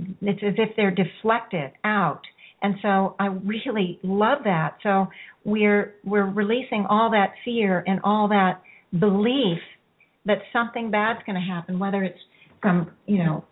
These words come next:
a belief that we, in karma of some sort, a belief that we, we deserve punishment or we deserve bad, uh, or the belief that we don't deserve good, or anything, whatever those beliefs are, known and unknown, please, everyone, because it is a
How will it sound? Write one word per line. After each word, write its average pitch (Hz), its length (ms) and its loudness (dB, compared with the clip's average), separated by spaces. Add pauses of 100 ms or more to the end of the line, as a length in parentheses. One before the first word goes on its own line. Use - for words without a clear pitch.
(100)
a 190 60 2
belief 202 380 2
that 185 140 2
we, 180 220 -2
in 170 220 -2
karma 220 480 2
of 208 140 -8
some 214 260 -8
sort, 208 400 -6
a 175 40 -10
belief 170 340 -8
that - 140 -16
we, 175 220 -6 (260)
we 175 100 -2
deserve 202 520 2 (120)
punishment 202 560 -2
or 175 60 -2
we 165 140 -4
deserve 196 520 -2
bad, 185 420 0 (420)
uh, 175 200 0
or 175 100 2
the 175 100 0
belief 175 300 0
that - 100 -8
we 170 120 -2
don't 185 280 2
deserve 185 420 0
good, 185 440 2 (300)
or 202 300 0
anything, 254 500 0
whatever 220 460 0
those 233 280 -6
beliefs 196 340 -4
are, 170 200 -2
known 196 400 0
and 202 220 -4
unknown, 180 500 -2 (100)
please, 190 320 2 (160)
everyone, 190 500 0
because 165 320 -6 (460)
it 185 60 2
is 175 220 0
a 170 120 -2